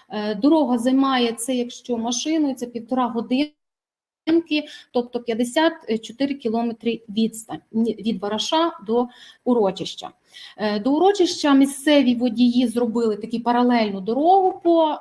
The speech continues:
е, піщаній поліській землі. Е, також дорогу до хрестів можна, е, знайти за, е, стрічками, які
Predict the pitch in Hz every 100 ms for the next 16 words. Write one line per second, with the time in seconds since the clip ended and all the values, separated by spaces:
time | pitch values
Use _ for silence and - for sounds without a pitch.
0 | - 247 247 247 - - 294 277 262 247
1 | - 277 269 - 262 247 262 240 233 240
2 | _ _ _ _ _ _ _ - 247 220
3 | 220 220 311 349 330 277 220 269 294 330
4 | 269 220 262 254 254 - - 262 254 285
5 | 277 247 233 220 - - - - 220 214
6 | 214 277 277 302 285 226 254 233 - -
7 | 208 202 208 - 285 277 - 240 240 247
8 | 254 247 277 277 269 -